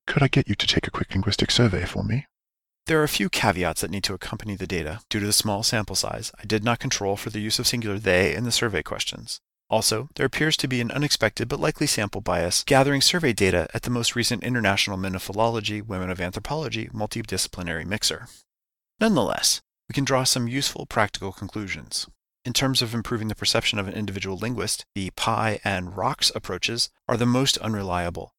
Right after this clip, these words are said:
Speaker 2: but could play well with the proper audience. That dreadful diseases joke works better than one with good taste would expect. Taking surveys at cocktail parties is not a good way to improve the perception and reputation of our field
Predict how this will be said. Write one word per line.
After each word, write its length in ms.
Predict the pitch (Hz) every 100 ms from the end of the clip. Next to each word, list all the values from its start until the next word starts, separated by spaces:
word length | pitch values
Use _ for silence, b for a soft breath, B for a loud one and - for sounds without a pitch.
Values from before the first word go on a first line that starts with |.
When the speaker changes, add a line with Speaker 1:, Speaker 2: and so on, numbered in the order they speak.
| -
Speaker 2:
but 140 | -
could 200 | - 165
play 200 | - 143
well 240 | 117 101
with 80 | 107
the 80 | -
proper 320 | - 92 101
audience. 480 | 101 87 - - - _ _ -
That 180 | 104 82
dreadful 340 | 113 107 104
diseases 600 | 95 92 92 117 107 92
joke 280 | - 92 95
works 200 | 104 -
better 200 | - 104
than 120 | 95
one 180 | 107 107
with 140 | 98 -
good 180 | 101
taste 320 | - 117 101 101
would 60 |
expect. 580 | 92 - 123 113 - - _ _ _
Taking 260 | - 123 131
surveys 440 | - 147 120 104
at 60 | 110
cocktail 320 | 151 156 104
parties 420 | - 90 90 - -
is 140 | 107
not 180 | 107 104
a 40 |
good 160 | 107 92
way 120 | 85
to 120 | -
improve 300 | 92 - 95
the 60 | 95
perception 440 | - - 107 -
and 80 | 107
reputation 540 | 92 92 - 92 - 92
of 80 |
our 100 | 92
field 380 | 85 135 113 104